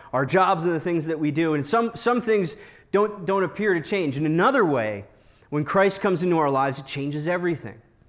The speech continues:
because it transforms the, the underlying assumptions, hopes, dreams, uh, uh, uh, that, that really make us who we are.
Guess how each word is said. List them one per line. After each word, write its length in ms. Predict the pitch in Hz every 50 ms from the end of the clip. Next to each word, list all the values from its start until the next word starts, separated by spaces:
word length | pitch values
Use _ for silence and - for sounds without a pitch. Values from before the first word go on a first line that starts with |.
| _ _ _ _ _ _ _ _
because 260 | - 147 - 180 147
it 100 | 156 143
transforms 920 | - - 190 185 190 196 190 190 - - 180 185 196 190 180 160 147 - - - - - - -
the, 280 | 135 151 160 151 156 - -
the 260 | 131 151 147 147 156 -
underlying 840 | 175 202 214 214 190 208 196 185 190 190 185 185 190 185 175 156 143
assumptions, 1040 | 123 - - - - - 220 214 214 202 - - - 202 190 190 190 185 175 - - - -
hopes, 760 | - - - - 220 214 208 208 196 202 - - - - -
dreams, 880 | 151 131 143 139 165 190 196 196 196 190 190 185 190 190 185 - - - - - - - - -
uh, 20 |
uh, 40 | 143
uh, 760 | 143 - 180 160 160 156 160 - - 143 147 143 143 139 - - - - -
that, 220 | 151 160 156 -
that 140 | 165 160 151
really 220 | 180 175 185 175 160
make 260 | 156 165 160 151 -
us 160 | 143 139 -
who 100 | - 156 139
we 160 | 131 131 123
are. 380 | 117 117 120 107 95 - -